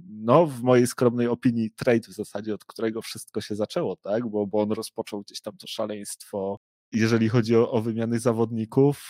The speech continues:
E, no, słuchaj, to, to zgarnięcie Normana Powella i Roberta Covingtona przez Clippers, oddając w zamian Erika Bledsoe, Justina Winslowa, Keona Johnsona i, i future second round pick. Proszę cię,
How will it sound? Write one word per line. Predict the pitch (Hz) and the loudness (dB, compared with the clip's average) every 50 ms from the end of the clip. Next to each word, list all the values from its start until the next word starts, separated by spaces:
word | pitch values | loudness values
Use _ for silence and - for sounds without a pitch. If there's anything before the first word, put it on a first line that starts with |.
| - - | -6 -2
E, | 127 120 120 120 120 120 | 0 2 2 2 0 0
no, | 123 131 127 123 123 127 127 127 143 139 131 127 135 - _ | -2 -2 0 0 2 0 0 -2 -6 -12 -16 -18 -18 -20 _
słuchaj, | _ - - - - - 117 107 107 104 104 101 | _ -16 -10 -6 0 0 2 4 4 4 2 2
to, | - - 117 117 | 4 6 6 6
to | 113 - 123 | 6 4 2
zgarnięcie | 120 120 127 120 127 135 131 131 - - 131 123 120 117 117 117 117 123 120 | 6 6 6 6 6 4 2 0 2 4 4 6 8 8 6 4 4 2 4
Normana | 117 123 120 123 127 123 120 120 117 | 4 6 6 6 6 6 6 4 4
Powella | - 127 120 120 120 120 120 117 | 6 6 8 8 10 10 8 8
i | 113 | 8
Roberta | 113 113 110 120 117 - - 113 | 8 8 6 6 4 4 0 -4
Covingtona | - - 120 113 113 113 110 - - 123 117 113 107 | -2 -2 -2 -2 -2 -4 -2 -2 -2 0 0 0 -2
przez | - - 107 - - - | -4 -8 -10 -10 -8 0
Clippers, | 135 127 120 120 - 117 110 113 - - - _ _ _ _ _ _ _ _ _ - - | 2 2 2 4 4 4 2 2 -2 -6 -12 _ _ _ _ _ _ _ _ _ -2 -2
oddając | - 110 107 123 120 123 123 123 120 117 | -2 2 4 4 6 6 6 4 2 -2
w | 117 117 | -4 -4
zamian | 117 117 135 131 131 127 123 120 120 120 120 120 123 123 - - _ _ _ _ _ 117 | 0 2 2 2 2 0 -2 -2 -2 -4 -6 -6 -8 -10 -12 -16 _ _ _ _ _ 4
Erika | 120 131 135 - - 131 117 | 6 6 4 4 2 0 2
Bledsoe, | 113 117 120 127 131 - - - 117 110 107 110 110 110 107 110 | 6 8 8 8 6 4 0 0 2 4 4 4 2 0 2 2
Justina | 127 117 - - 135 123 120 120 120 | 2 2 2 0 0 0 2 2 2
Winslowa, | 120 117 120 120 - - 135 127 117 113 110 110 | 2 2 0 0 0 2 4 4 4 4 4 2
Keona | 107 - - 127 123 127 123 123 117 107 | 0 -2 -2 0 0 2 2 2 2 2
Johnsona | 120 120 117 120 - 131 120 120 120 117 120 | 0 -2 -2 -2 -2 -2 0 0 0 0 0
i, | 131 120 120 117 123 | 0 -2 -2 -2 -4
i | 113 | -2
future | - - 123 - - 120 117 | 0 0 0 2 0 -2 -2
second | - - 123 - - 123 117 | -2 -4 -4 -2 -2 -2 2
round | 120 120 120 123 120 - | 2 2 2 2 -2 -4
pick. | - 123 120 120 - - _ _ _ _ _ _ _ _ | -2 -2 -2 -2 -4 -12 _ _ _ _ _ _ _ _
Proszę | - 139 - - - 120 - | 2 4 4 4 2 0 0
cię, | - 117 107 | 0 -2 -2